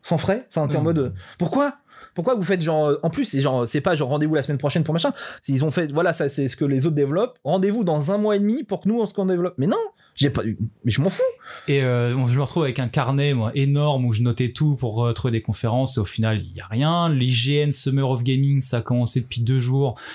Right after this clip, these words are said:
Speaker 2: Je
Speaker 1: Ça
Speaker 2: vois même
Speaker 1: commence un peu.
Speaker 2: Oui, mais je vois même pas ce qu'il y a. Genre, j'ai sur leur chaîne YouTube, ils jouent des trucs d'une heure qui, enfin, avec des explications, des interviews, machin, je sais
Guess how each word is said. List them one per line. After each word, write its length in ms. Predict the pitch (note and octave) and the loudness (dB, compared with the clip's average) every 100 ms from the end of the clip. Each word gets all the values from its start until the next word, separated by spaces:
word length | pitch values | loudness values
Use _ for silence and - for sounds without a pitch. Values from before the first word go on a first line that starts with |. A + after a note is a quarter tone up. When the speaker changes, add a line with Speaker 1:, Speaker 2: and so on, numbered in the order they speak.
| - - | -16 -10
Speaker 2:
Je 120 | A#2+ | -8
Speaker 1:
Ça 60 | G#2 | -4
Speaker 2:
vois 100 | B2+ | -2
même 160 | B2+ E3+ | 0 -2
Speaker 1:
commence 140 | - | -2
un 40 | F3+ | -4
peu. 120 | - - - | -2 -4 -2
Speaker 2:
Oui, 200 | C3 F3 | 0 0
mais 120 | B2+ | 0
je 120 | F#2+ A2 | 2 2
vois 160 | A2+ | 2
même 180 | B2 B2+ | 2 2
pas 120 | C3+ | 0
ce 80 | B2+ | -2
qu'il 140 | - | -2
y 20 | F3 | 0
a. 80 | |
Genre, 180 | C#3+ A#2+ | 0 0
j'ai 140 | A2 A2+ | 2 2
sur 180 | - | 2
leur 140 | A2+ F#2+ | 0 0
chaîne 240 | - A#2+ | 0 2
YouTube, 400 | A#2+ A2+ E3 D3+ | 2 0 0 2
ils 80 | A#2 | 2
jouent 260 | G2+ B2 A#2+ | 2 2 0
des 200 | A2 A#2 | 0 -2
trucs 260 | - C3 | 0 0
d'une 240 | A2+ C3+ C#3 | 0 2 2
heure 440 | D3+ D3+ C3 A#2 | 2 2 2 -2
qui, 240 | - A#2 A2+ G#2+ | -2 -4 -4 -4
enfin, 460 | - G#2 A2 A2 A2 | -6 -4 -2 0 -2
avec 180 | G#2 A2+ | -2 0
des 160 | A2+ A2+ | 2 2
explications, 580 | A#2 - A#2 A#2+ - C3+ | 0 -2 -2 0 0 0
des 100 | A#2 | 2
interviews, 380 | A2+ A2+ A#2 B2 | 2 2 2 2
machin, 260 | G#2+ C#3+ | 0 0
je 80 | B2 | -2
sais 140 | A#2 | -4